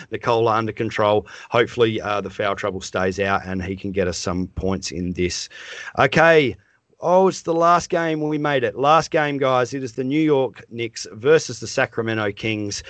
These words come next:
Uh, I've got my usual comments about the Sacramento Kings defense, and, uh, the Knicks defense has been pretty stingy this year, as we know as well. Uh, we do have an over-under, uh, sorry, game total.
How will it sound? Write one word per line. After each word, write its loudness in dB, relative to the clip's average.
Uh, 4
I've 2
got 2
my -2
usual -4
comments -4
about -2
the -16
Sacramento -2
Kings -4
defense, 0
and, -2
uh, 4
the -4
Knicks -4
defense 2
has 0
been -2
pretty -2
stingy -4
this -4
year, 4
as 0
we 0
know 2
as 2
well. 6
Uh, 0
we -2
do 2
have 4
an 2
over-under, 0
uh, -2
sorry, 2
game -2
total. 0